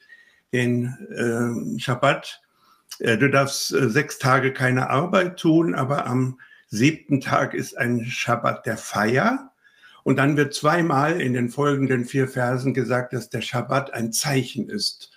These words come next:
Und, äh, mir ist das in dem Durchlesen jetzt nochmal sehr deutlich geworden. Sechs Tage sollst du arbeiten, aber der Schabbat ist ein Zeichen, dass du dich erinnerst,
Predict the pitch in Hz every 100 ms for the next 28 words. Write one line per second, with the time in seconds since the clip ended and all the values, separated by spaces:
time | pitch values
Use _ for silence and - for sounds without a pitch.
0 | _ - - - - 131 127 110 135 123
1 | 123 123 202 226 - 196 139 - 147 139
2 | 135 131 139 135 139 160 160 139 135 127
3 | 127 123 - 135 135 113 127 131 110 123
4 | 147 131 - 123 131 135 135 131 - -
5 | _ 170 180 180 156 139 139 127 139 139
6 | - 156 117 143 139 175 202 202 196 135
7 | 135 135 123 - 127 135 175 - 165 170
8 | 123 120 123 117 180 180 196 156 135 139
9 | 131 120 120 123 156 202 170 -